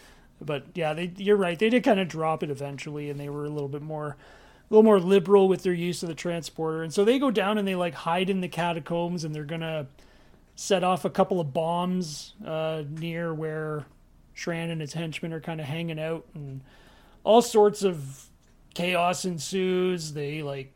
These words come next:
blow up this, uh, there's, like, that weird sort of face thing on the window, or in, not on the window, on the wall in the main room, and they set the bomb off, and it sort of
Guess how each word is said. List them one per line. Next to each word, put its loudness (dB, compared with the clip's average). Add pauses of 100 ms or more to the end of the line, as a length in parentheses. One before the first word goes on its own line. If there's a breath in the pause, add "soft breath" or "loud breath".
blow -2
up -4
this, -8
uh, -6
there's, -8
like, -2
that -2
weird 0
sort 2
of -6
face -6
thing -6
on -6
the -6
window, -6 (140)
or -10
in, -6
not -6
on -6
the -10
window, -8
on -6
the -6
wall 0
in -6
the -8
main -6
room, -6
and -8
they -6
set -6
the -8
bomb -6
off, -4
and -10
it -12
sort -8
of -8